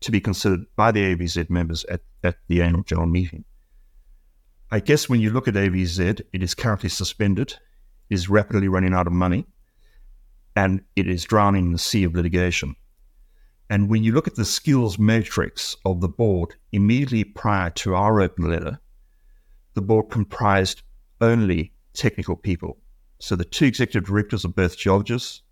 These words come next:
The chair is a metallurgist by professional background, and the independent director, uh, I believe, has a diploma in civil engineering. So if you look at the key issues facing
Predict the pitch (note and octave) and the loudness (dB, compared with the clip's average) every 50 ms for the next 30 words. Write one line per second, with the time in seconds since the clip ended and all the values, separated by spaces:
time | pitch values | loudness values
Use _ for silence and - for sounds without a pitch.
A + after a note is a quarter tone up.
0 | _ _ _ _ - - - - - - _ - - E2 - - - - B2 A2+ | _ _ _ _ -20 -20 -20 -20 -20 -20 _ -12 -10 -8 -6 -4 0 2 2 2
1 | G#2+ G#2 G#2 G#2 - - - _ _ - F2 F2+ F#2+ F2+ F2+ - - - A2 G#2+ | 2 2 0 -2 -6 -10 -20 _ _ -6 -2 -2 -2 -2 -2 -4 -2 -2 0 0
2 | G2 G2 - - - G2+ F#2+ - _ - - - G#2 F#2 - - G2 E2+ - F#2+ | 0 -2 -4 -2 -2 -2 -2 -2 _ -12 -4 -4 -4 -2 -2 -4 -2 0 -2 -2
3 | - - A#2 G#2 G#2 A#2+ - - - _ _ _ _ _ _ _ _ _ _ _ | 0 0 -2 0 0 -2 -4 -8 -14 _ _ _ _ _ _ _ _ _ _ _
4 | - G2 F2+ F2 F#2+ G2+ G#2+ G#2+ - - - C#3+ C3 A2 G2 - F#2 F2+ F2 - | -4 -2 0 0 2 2 2 2 0 0 2 2 4 2 2 2 2 2 2 2
5 | - F#2 E2+ D2+ D2 - _ _ _ _ _ - - - - - F#2+ F2+ - - | 2 0 0 0 -2 -8 _ _ _ _ _ -20 -20 -20 -10 -6 -4 -4 -4 -2
6 | - F#2+ F2+ F#2+ F#2 F#2+ F#2 F2 F2 - - - - G2 F2+ F2 E2+ - - F#2 | -2 -2 0 0 0 2 2 0 -2 -6 -12 -6 -2 -2 0 0 -2 -4 -2 -2
7 | F2+ E2+ E2+ - - - G2+ F#2 F2+ E2 E2 E2+ D#2+ - - - F2+ E2 E2+ E2+ | 0 0 -2 -4 -2 0 0 2 0 0 -2 -4 -4 -4 -4 -4 -2 -2 -2 -2
8 | E2 - F2 E2+ E2+ E2 E2 F2 - - - - - _ _ _ _ _ _ _ | -2 -2 -2 -2 -2 -2 -4 -8 -10 -14 -20 -20 -20 _ _ _ _ _ _ _
9 | - - A#2+ A2 G#2 - B2 A#2+ C3+ F#3 - - - - B2+ - - - - - | -4 0 0 0 2 2 2 2 2 0 0 -2 -2 -2 -4 -6 -6 -10 -14 -6
10 | - D#3 C3+ B2+ A2+ G2 E2+ - _ _ _ _ _ - _ _ _ _ _ C3 | -4 -2 -2 0 -2 -2 -4 -6 _ _ _ _ _ -20 _ _ _ _ _ -6
11 | A#2+ - - - - G#2 E2+ C2 - - - - - - _ _ _ _ _ - | -4 -4 -4 -2 -2 -2 -2 -2 -4 -6 -10 -12 -12 -14 _ _ _ _ _ -8
12 | - - B2 B2 A#2 - - A2+ F#2+ E2+ E2+ | -2 2 2 2 2 0 -2 -2 -2 -2 -4